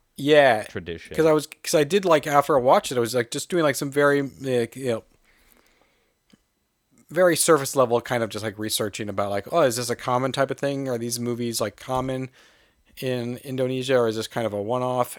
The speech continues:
Speaker 1: And as a genre, like, it kind of appears that, like,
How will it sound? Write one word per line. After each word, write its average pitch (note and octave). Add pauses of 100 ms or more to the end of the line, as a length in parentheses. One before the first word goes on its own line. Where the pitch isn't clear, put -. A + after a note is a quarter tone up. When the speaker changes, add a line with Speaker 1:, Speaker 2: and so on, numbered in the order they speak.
Speaker 1:
And A2+ (380)
as C#3+
a B2+
genre, C3
like, A2 (340)
it C3
kind D#3
of C3+
appears C3
that, A#2+
like, G#2+